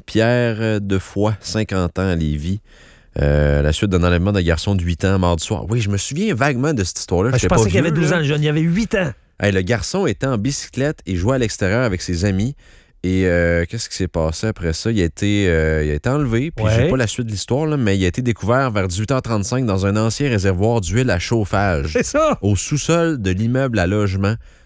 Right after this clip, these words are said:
Speaker 1: du côté de Saint-Romuald, rue des, euh, de Belvédère. Euh, il y avait les mains et les pieds liés et son ravisseur avait déjà eu le temps de visser le couvercle de l'ancien réservoir avant l'arrivée des policiers.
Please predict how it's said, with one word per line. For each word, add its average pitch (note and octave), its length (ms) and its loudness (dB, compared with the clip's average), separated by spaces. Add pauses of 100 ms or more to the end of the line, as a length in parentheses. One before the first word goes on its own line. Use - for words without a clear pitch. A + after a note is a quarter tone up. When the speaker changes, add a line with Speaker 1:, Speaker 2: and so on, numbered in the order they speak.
Speaker 1:
du - 80 -16
côté F#2+ 380 -2
de F2 160 0
Saint-Romuald, F#2+ 680 0
rue F#2+ 300 -2
des, D#2+ 320 -2
euh, D2 180 2
de D2 120 -4
Belvédère. F2+ 800 0 (420)
Euh, D#2 60 0
il D#2 60 2
y D#2 40 2
avait D#2 220 2
les F#2 180 0
mains G2 280 0
et F2 120 -4
les D#2+ 160 -4
pieds G2 340 -2
liés F#2 440 0 (300)
et D#2+ 60 -2
son E2+ 160 0
ravisseur F2+ 400 0
avait F2 160 0
déjà F2 220 0
eu G#2+ 100 2
le F2 60 -2
temps A2+ 200 -2
de F2+ 100 0
visser G2+ 420 -2
le F#2+ 100 0
couvercle G#2+ 420 -2
de E2+ 100 2
l'ancien A2 440 0
réservoir F#2+ 520 0
avant D#2+ 200 0
l'arrivée G2 400 -2
des E2 140 -2
policiers. D#2 540 -6